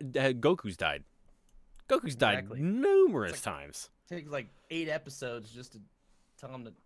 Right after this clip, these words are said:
Speaker 2: till he sacrifices himself for the
Speaker 1: Yeah.
Speaker 2: greater good.
Speaker 1: And hey, look, he did it again this, this time. Almost.
Speaker 2: Yep. Almost. Well, and
Speaker 1: I do,
Speaker 2: the fact
Speaker 1: I
Speaker 2: that
Speaker 1: Go ahead. Go ahead.
Speaker 2: No.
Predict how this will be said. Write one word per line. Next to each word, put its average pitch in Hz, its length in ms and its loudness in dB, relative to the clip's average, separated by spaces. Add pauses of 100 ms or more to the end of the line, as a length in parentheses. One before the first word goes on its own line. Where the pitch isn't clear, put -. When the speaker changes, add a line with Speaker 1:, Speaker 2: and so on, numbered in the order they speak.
(160)
Speaker 2:
till 139 140 -6
he 120 60 -6
sacrifices 117 840 -6
himself 107 360 -12
for 135 60 -8
the 156 60 2
Speaker 1:
Yeah. 143 200 2
Speaker 2:
greater 120 240 -12
good. 120 340 -16 (380)
Speaker 1:
And 113 120 0
hey, 165 180 4
look, 170 220 8
he 127 80 2
did 135 160 6
it 131 80 2
again 139 300 4
this, 98 180 -2
this 101 180 -8
time. 76 280 -8 (840)
Almost. 78 400 -10
Speaker 2:
Yep. 127 160 -12 (1120)
Almost. 139 520 -10 (840)
Well, 165 300 -4
and 165 260 -10 (160)
Speaker 1:
I 107 100 0
do, 123 340 2
Speaker 2:
the 131 60 0
fact 139 140 -4
Speaker 1:
I 110 100 2
Speaker 2:
that 143 200 -4 (800)
Speaker 1:
Go 101 100 -10
ahead. 85 200 -8 (160)
Go 95 120 -4
ahead. 95 180 -2
Speaker 2:
No. 62 160 -16